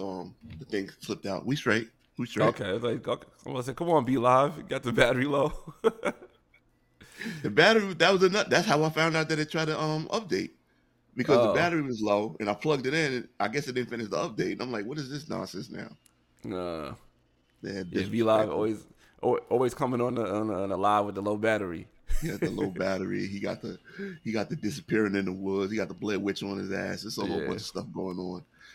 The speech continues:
Speaker 1: I
Speaker 2: Yeah,
Speaker 1: mean,
Speaker 2: what's
Speaker 1: they
Speaker 2: up with
Speaker 1: gotta
Speaker 2: y'all? What's up with y'all? Be, you and Be Live, man. When y'all gonna do another, um, album review?
Speaker 1: That's on him.
Speaker 2: Or
Speaker 1: That's,
Speaker 2: another
Speaker 1: that's
Speaker 2: re-
Speaker 1: his.
Speaker 2: Yeah, or another review on. Um, I think he's supposed to do a review on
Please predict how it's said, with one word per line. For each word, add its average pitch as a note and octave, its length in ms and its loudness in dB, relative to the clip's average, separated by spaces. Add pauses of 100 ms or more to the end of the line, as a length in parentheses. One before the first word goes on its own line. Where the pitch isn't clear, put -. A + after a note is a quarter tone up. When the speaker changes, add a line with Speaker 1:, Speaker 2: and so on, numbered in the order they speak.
(120)
Speaker 1:
I - 80 0
Speaker 2:
Yeah, C3 120 4
Speaker 1:
mean, - 80 6
Speaker 2:
what's G3+ 120 4
Speaker 1:
they A3+ 60 8
Speaker 2:
up G#3+ 60 4
with A3+ 160 4
Speaker 1:
gotta D#3+ 120 6
Speaker 2:
y'all? D3+ 100 2
What's D3+ 140 -4
up G3 100 2
with F3 140 -6
y'all? C#3+ 160 4
Be, B2+ 140 -2
you C#3+ 180 0
and B2 80 -2
Be C#3 100 2
Live, A#2+ 280 4
man. A2+ 120 0
When C3+ 100 0
y'all D3+ 80 2
gonna D3 100 0
do C#3+ 80 0
another, C#3+ 320 0
um, B2+ 320 2
album C3 320 4
review? G2+ 360 -4 (840)
Speaker 1:
That's - 220 -6
on G3 160 2
him. G#3 80 4
Speaker 2:
Or A#3 260 2 (480)
Speaker 1:
That's, B2+ 140 4
Speaker 2:
another C3+ 180 4
Speaker 1:
that's B2+ 120 2
Speaker 2:
re- - 60 4
Speaker 1:
his. D#3+ 120 0 (1200)
Speaker 2:
Yeah, D#2 420 2
or B2 120 0
another B2+ 220 0
review C3 360 0
on. G#2+ 360 0
Um, F#2 500 -4 (580)
I - 60 -4
think B3 100 -4
he's F#3+ 60 -4
supposed F3+ 180 -4
to E3+ 60 4
do - 20 6
a D3 40 2
review D#3 480 2
on A#2+ 720 0